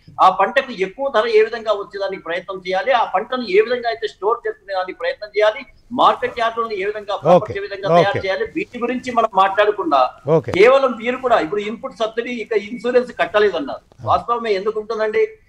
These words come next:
Speaker 1: ఇన్సూరెన్స్ కట్టే టైం వాళ్ళకి ఎక్కడ ఉంటుంది?
Speaker 2: లేదు, లేదు, లేదు.
Speaker 1: ఎంతసేపు
Speaker 2: ఆయన
Speaker 1: అయినా కూడా
Speaker 2: శివరాం ప్రసాద్ గారు
Speaker 1: మిగతా
Speaker 2: వేసినటువంటి
Speaker 1: పార్టీలని
Speaker 2: ప్రశ్న చాలా
Speaker 1: ఎంత
Speaker 2: స్ట్రైట్ గా ఉంది.
Speaker 1: అయితే విమర్శించాలి
Speaker 2: దానివల్ల
Speaker 1: అనేటువంటి
Speaker 2: జరిగినటువంటి
Speaker 1: దాంట్లో
Speaker 2: నష్టం ఏదైతే ఉందో, ఆ
Speaker 1: చెప్పడం.
Speaker 2: నష్టానికి బాధ్యులు ఎవరో అని అడుగుతున్నాడు ఆయన.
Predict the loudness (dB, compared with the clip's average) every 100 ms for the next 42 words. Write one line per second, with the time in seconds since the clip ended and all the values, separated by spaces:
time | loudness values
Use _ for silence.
0 | -10 -6 0 4 4 4 2 0 2 4
1 | 4 6 2 2 -4 -6 -6 -2 4 6
2 | 6 6 6 8 6 6 2 4 6 6
3 | 4 4 4 4 4 2 4 4 4 2
4 | 0 0 0 2 4 4 4 4 6 6
5 | 6 0 -2 -2 -2 -6 -4 -2 0 4
6 | 4 6 4 6 6 6 4 2 2 0
7 | 0 2 4 8 6 6 4 4 4 2
8 | 4 2 4 2 2 4 6 6 6 4
9 | 2 0 0 -2